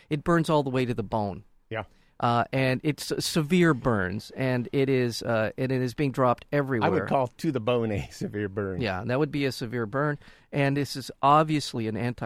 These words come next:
Speaker 1: anti-personnel weapon.
Speaker 2: <laughs>
Speaker 1: And the fact that the Israelis have gone out of the way to deny that they're using it,
Speaker 2: Mm-hmm.
Speaker 1: even though it, there's enough evidence. And by the way, there will be canisters of this stuff laying around, so they can deny it all they want. It's not like the, uh,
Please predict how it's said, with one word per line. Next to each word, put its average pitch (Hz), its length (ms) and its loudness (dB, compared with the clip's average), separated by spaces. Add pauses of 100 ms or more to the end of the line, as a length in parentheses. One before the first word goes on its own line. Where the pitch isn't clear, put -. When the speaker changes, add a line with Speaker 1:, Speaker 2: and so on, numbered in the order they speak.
(120)
Speaker 1:
anti-personnel 113 640 -4
weapon. 127 680 -2
Speaker 2:
<laughs> - 220 -14
Speaker 1:
And 151 80 4
the 147 60 6
fact 190 280 4
that 175 120 0
the 147 100 0
Israelis 143 500 2 (200)
have 131 100 -2
gone 151 180 2
out 156 140 4
of 139 60 -2
the 135 80 2
way 131 220 2
to - 180 -12
deny 120 580 2
that 143 200 -2
they're 123 100 -2
using 135 600 0
it, 95 200 -4 (220)
Speaker 2:
Mm-hmm. 113 80 -4
Speaker 1:
even 147 320 2
though 135 420 4
it, - 220 -8
there's 123 240 -4
enough 127 320 -2
evidence. 120 340 -2
And 156 220 0 (180)
by 196 120 4
the 185 100 4
way, 165 140 4
there 143 120 2
will 151 140 2
be 143 140 0
canisters 135 720 -4
of 107 80 -6
this 110 100 -4
stuff 113 220 -8
laying 113 180 -2
around, 113 160 -2
so - 140 -8
they 127 100 -2
can 139 160 -2
deny 131 320 0
it 127 60 2
all 113 100 0
they 110 120 -2
want. 113 340 -2 (300)
It's - 100 -6
not 180 160 6
like 147 220 6
the, 120 280 0
uh, 107 80 0